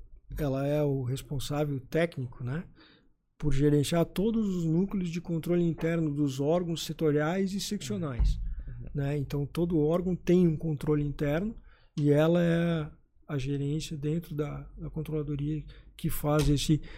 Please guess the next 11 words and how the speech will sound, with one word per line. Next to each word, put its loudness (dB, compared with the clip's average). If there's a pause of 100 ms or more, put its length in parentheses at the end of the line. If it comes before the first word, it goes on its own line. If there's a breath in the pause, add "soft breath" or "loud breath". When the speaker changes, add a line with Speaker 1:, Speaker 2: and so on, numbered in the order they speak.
(140 loud breath)
Speaker 1:
monitoramento 6
e 6
auxílio 4
aos 0
outros 2
órgãos 4
na 4
parte 2
do 4
controle 4
interno. -2